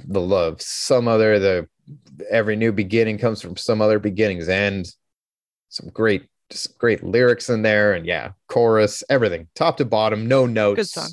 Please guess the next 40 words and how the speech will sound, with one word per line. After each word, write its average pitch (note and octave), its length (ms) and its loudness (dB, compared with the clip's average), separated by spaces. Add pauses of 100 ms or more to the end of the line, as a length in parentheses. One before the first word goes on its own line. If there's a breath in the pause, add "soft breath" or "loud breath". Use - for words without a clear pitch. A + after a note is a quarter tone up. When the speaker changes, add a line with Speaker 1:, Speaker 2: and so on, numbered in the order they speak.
Speaker 2:
great F#3 240 -6
song. E3 260 -16 (1000)
Wish G3+ 220 -2
it D#3 60 2
wasn't C3+ 140 2
Speaker 1:
Definition A#2+ 380 0
of G2 140 0
a G2+ 60 0
bop. F2 360 -2 (520)
Speaker 2:
Wish G#3 200 -4
it G#3+ 80 -8
wasn't G#3 280 -2
so F#3+ 220 0
intrinsically G3+ 800 -4
connected - 460 -2
to F3+ 100 -2
that D3+ 100 -4
stupid - 520 -6
movie. E3 300 -8
Speaker 1:
Yes, C#3+ 200 2
yeah, D3+ 80 4
I've C3 80 4
never D3+ 140 4
Speaker 2:
So - 60 -4
Speaker 1:
seen D#3+ 160 4
that A#2+ 180 2
movie, F2+ 320 -2
so G2 260 -2
I A#2+ 100 2
just A#2+ 200 -2
Speaker 2:
I - 40 -4
Speaker 1:
get - 100 6
Speaker 2:
probably E4 100 0
Speaker 1:
to A3 80 -2
Speaker 2:
saw C#4 140 2
it - 120 -2
together, B3 440 0
to A3+ 120 -2
be F#3+ 160 -2
honest. G#3+ 680 2